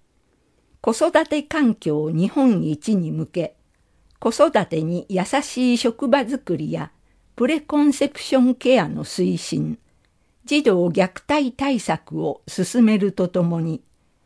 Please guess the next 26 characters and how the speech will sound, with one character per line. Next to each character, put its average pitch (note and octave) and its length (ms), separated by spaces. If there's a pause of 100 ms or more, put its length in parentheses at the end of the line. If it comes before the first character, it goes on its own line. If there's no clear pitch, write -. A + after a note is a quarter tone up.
(140)
子 A#3 120
育 D#4 360
て D4+ 180
世 D4 160 (120)
帯 E3+ 220
の D#3+ 180
ニ G3+ 280
ー - 20
ズ C#3+ 160
に E3 240
応 F#3 240
じ E3 180
た - 380
府 A3 220
営 D#4 260
住 C#4+ 260
宅 D#3+ 320
の D#3 180
整 G3+ 360
備 D3 160
な D3+ 240
ど、 D#3+ 260 (640)
市 - 160
町 D#4+ 220
村 E3 380
や D#3+ 260